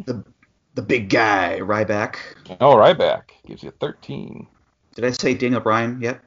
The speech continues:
Speaker 2: You have not. That gives you
Speaker 1: Okay,
Speaker 2: fourteen.
Speaker 1: Daniel Bryan.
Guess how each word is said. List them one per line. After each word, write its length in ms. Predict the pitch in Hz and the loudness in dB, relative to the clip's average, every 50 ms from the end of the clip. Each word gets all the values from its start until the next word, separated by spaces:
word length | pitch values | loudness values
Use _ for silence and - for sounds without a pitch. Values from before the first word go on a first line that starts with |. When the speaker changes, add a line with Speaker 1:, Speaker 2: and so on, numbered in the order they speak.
| _ _ _ _ _ _ _ - | _ _ _ _ _ _ _ -14
Speaker 2:
You 120 | - 127 127 | -10 -4 -2
have 160 | 139 147 127 | 0 0 2
not. 280 | 123 123 120 92 - - | 2 4 4 2 0 -2
That 120 | 92 101 | -10 -14
gives 200 | 107 101 104 - | -14 -16 -16 -16
you 100 | 110 110 110 | -14 -8 -6
Speaker 1:
Okay, 180 | 110 101 - | -4 -4 -4
Speaker 2:
fourteen. 180 | - - - 104 | -4 -4 -4 -4
Speaker 1:
Daniel 180 | 101 101 101 101 | -2 -2 -2 -2
Bryan. 520 | 101 107 104 104 101 101 101 101 101 104 | -2 -2 -2 0 0 0 0 0 -2 -4